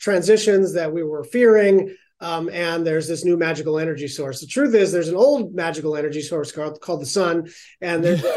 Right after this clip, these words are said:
<laughs> and, and, and we still have wind energy, both of which are now coming in cheaper than coal, and in some instances, uh, natural gas. So I just want us to be excited about this technological development, but understand that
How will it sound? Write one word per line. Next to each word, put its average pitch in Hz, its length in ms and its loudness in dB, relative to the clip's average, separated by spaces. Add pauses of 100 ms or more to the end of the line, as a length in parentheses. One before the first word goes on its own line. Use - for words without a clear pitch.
(140)
<laughs> 440 260 -10
and, 175 220 0 (120)
and, 180 280 -4
and 170 200 -4
we 170 200 -2
still 226 240 4
have 180 100 2
wind 208 220 4
energy, 165 320 -2
both 254 400 0
of 185 180 0
which 175 260 -2
are 151 320 -10
now 185 300 0
coming 185 380 0
in 175 180 0
cheaper 190 420 -4
than 151 220 -4
coal, 175 500 0 (300)
and 160 160 -4
in 156 80 -4
some 202 220 0
instances, 160 500 -4
uh, 151 240 -10
natural 151 300 -6
gas. 151 280 -2
So 165 300 -2 (240)
I 180 120 -2
just 214 200 4
want 214 220 4
us 196 140 -2
to 185 280 0 (300)
be 202 100 4
excited 202 480 2
about 190 260 -2
this 170 140 -12
technological 170 640 -2
development, 196 540 2
but 170 140 -4
understand 175 560 -4
that 156 240 -4